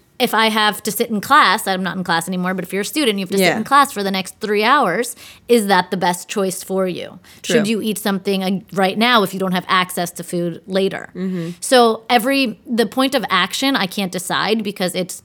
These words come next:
Speaker 1: depends on
Speaker 2: It's
Speaker 1: your
Speaker 2: so
Speaker 1: life
Speaker 2: specific.
Speaker 1: situation, right?
Speaker 2: Yeah.
Speaker 1: But I can help y-, figure out,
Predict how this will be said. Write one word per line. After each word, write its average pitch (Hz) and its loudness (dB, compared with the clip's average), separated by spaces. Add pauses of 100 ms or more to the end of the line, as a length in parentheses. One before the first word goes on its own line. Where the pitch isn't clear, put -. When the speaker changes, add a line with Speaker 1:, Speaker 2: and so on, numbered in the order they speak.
Speaker 1:
depends 180 -2
on 180 -2
Speaker 2:
It's 175 0
Speaker 1:
your 175 0
Speaker 2:
so 175 -2
Speaker 1:
life 180 2
Speaker 2:
specific. 170 -2
Speaker 1:
situation, 208 -2
right? 180 0
Speaker 2:
Yeah. - -4 (500)
Speaker 1:
But 202 4 (400)
I 226 4
can 202 0
help 226 0 (160)
y-, 202 -4 (400)
figure 226 6
out, 202 2